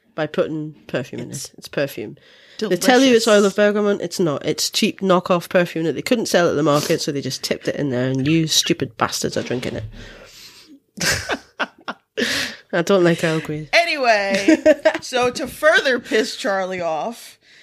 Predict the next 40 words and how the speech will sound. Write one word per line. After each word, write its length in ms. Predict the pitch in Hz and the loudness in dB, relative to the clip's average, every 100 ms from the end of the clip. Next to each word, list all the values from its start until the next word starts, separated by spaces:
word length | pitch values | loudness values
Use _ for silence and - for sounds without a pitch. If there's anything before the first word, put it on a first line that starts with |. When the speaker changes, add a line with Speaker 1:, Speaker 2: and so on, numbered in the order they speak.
| _ _ | _ _
Speaker 2:
um, 800 | 202 208 202 202 202 196 202 208 _ _ _ _ | 0 2 4 4 2 0 -4 -10 _ _ _ _
the 140 | 202 233 | -6 -2
news 440 | 233 370 466 415 | 2 4 2 0
we 120 | 233 | -2
have 260 | 202 180 196 | 0 -2 -2
this 300 | 190 262 - - - | -2 0 0 -4 -14
<laughs> 220 | - - 349 | -16 -2 0
week, 440 | 415 - - - _ - | 0 -4 -10 -10 _ -8
which 420 | 269 - - - - - | -8 -6 -8 -10 -14 -6
I'm 120 | - 311 | -2 0
sure 200 | 339 240 | 0 2
most 340 | 226 415 415 | 4 2 2
of 60 | 233 | -2
you 140 | 208 | -2
have 80 | 208 | -4
seen, 360 | - 185 254 | -4 -2 -2
is 160 | 196 208 | -4 -4
there 140 | 220 208 | -2 -2
is 120 | 202 | -4
now, 640 | 202 202 220 247 285 - _ _ _ _ _ _ _ | -4 -2 0 0 -4 -10 _ _ _ _ _ _ _
which 280 | - 359 - | -4 -4 -4
th-, 120 | 285 | -6
this 280 | 214 392 381 | -2 -2 -2
is 120 | 359 | 0
not 180 | 370 349 | 2 2
gonna 140 | 320 277 | 2 2
apply 260 | 302 262 | 4 4
to 80 | 240 | 4
most 360 | 220 226 226 202 | 4 4 2 -4
of 100 | 175 | -8
you, 180 | 160 | -10
'cause 160 | 156 190 | -8 -10
most 460 | 185 196 240 - 285 | -4 0 2 0 -4
of 100 | 247 | -2
you 160 | 247 | 2
are 100 | 226 | 4
in 240 | 202 196 190 | 4 0 -2
the 80 | |
U 180 | 190 185 | -6 -10
K. 440 | 180 156 104 117 | -8 -6 -6 -10